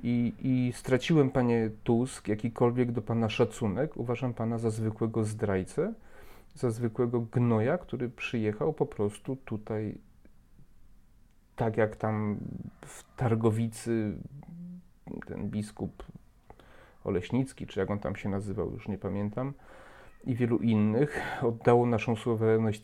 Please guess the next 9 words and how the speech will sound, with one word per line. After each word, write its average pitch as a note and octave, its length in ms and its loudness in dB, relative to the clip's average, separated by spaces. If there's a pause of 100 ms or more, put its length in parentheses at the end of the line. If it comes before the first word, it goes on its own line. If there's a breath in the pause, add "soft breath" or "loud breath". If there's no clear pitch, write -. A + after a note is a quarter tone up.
carycy, A2 540 0 (520 loud breath)
też C3 300 2
rzekomo A#2 440 4
w A2+ 80 4
obronie A2 500 6
naszych G#2 460 0
wolności G#2 540 4
i A2 60 0
praw. D#3+ 400 0